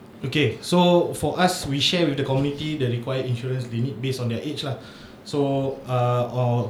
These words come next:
how to handle their finances. Macam, you know, the standard three things that orang Melayu kita goes through every single time is actually, uh, N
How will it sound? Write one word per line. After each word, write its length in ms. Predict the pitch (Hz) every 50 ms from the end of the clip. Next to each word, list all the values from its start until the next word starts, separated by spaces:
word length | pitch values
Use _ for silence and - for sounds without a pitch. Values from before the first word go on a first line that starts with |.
| - - -
how 200 | - - 147 147
to 120 | 143 135
handle 260 | 120 120 131 135 143 127
their 140 | 120 113
finances. 560 | - - 120 120 123 117 - 120 107 - - -
Macam, 320 | 120 117 - 127 120 123
you 100 | 127 127
know, 260 | 139 143 143 143 - - - - - - - -
the 120 | - 127
standard 380 | 123 - 151 160 175 170 - -
three 160 | - 165 165
things 260 | 165 165 165 - -
that 200 | 127 120 117 - -
orang 220 | - 123 131 131 135
Melayu 160 | 139 131 131
kita 380 | - - - 143 139 135 131 120
goes 200 | 117 139 143 135
through 280 | - - 147 147 143 143 143 - -
every 240 | - 127 127 127 135
single 200 | 123 139 131 123
time 280 | - 139 143 160 175 110 -
is 180 | 117 113 110
actually, 500 | - 117 117 - 143 139 143 143 139 139 - - - - - - - - -
uh, 300 | 104 110 110 110 110 -
N 140 | - 120